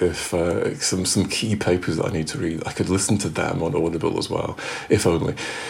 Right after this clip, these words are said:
Um, so, uh, I'm gonna do this for this, uh, for this next paper, and it's also my first foray into this, uh, this whole thing that, uh, that we, we call preprints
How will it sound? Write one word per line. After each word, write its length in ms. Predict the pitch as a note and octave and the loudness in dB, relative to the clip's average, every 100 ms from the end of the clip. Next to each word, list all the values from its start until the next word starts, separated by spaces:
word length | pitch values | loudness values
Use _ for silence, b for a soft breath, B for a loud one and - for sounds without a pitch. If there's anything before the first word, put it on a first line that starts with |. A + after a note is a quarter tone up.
| B B B | B B B
Um, 160 | G#2+ G#2 - - | 4 4 2 4
so, 360 | - B2+ B2 | 8 8 8
uh, 60 | C#3 | 8
I'm 100 | D3 | 6
gonna 380 | F3+ E3 B2+ A2+ | 6 8 8 6
do 160 | G#2 A2+ | 6 6
this 240 | F#2+ - | 6 2
for 340 | - G2 G2+ | -2 2 2
this, 320 | F#2 F#2 - - | 4 2 2 2
uh, 200 | F2+ G2+ | 2 2
for 160 | G2+ | 2
this 180 | E2+ D#2+ | 2 0
next 200 | F2+ - | -2 -2
paper, 380 | - E2 - - B B B B | -2 0 -2 -4 B B B B
and 80 | A2 | 2
it's 140 | A2 | 4
also 500 | C3+ A3+ - C#3+ A#2 | 6 4 4 6 6
my 180 | G2+ G2+ | 6 4
first 540 | G2 - A#2 A#2 - - | 2 2 4 4 2 0
foray 500 | F#2+ F2 F2 D#2 E2+ | 2 4 4 2 2
into 480 | F2+ D#2+ - F#2 | 2 2 0 0
this, 340 | F2+ F#2 - - | 2 0 0 0
uh, 140 | F2+ | 2
this 200 | F#2+ F2+ | 2 0
whole 260 | G2 F#2 F2+ | 2 4 2
thing 480 | - - G2 F2+ E2+ | 0 0 0 0 -2
that, 680 | E2 - - E2+ - - | -4 -6 -2 0 0 -2
uh, 120 | E2 | 0
that 280 | E2+ F2 F2 | 2 2 0
we, 160 | F2+ F2+ | 0 0
we 140 | F#2+ | -2
call 260 | - F#2 E2+ | 2 2 2
preprints 880 | - G#2+ G2 F#2+ - F#2+ - - | -2 0 0 0 -2 -2 0 0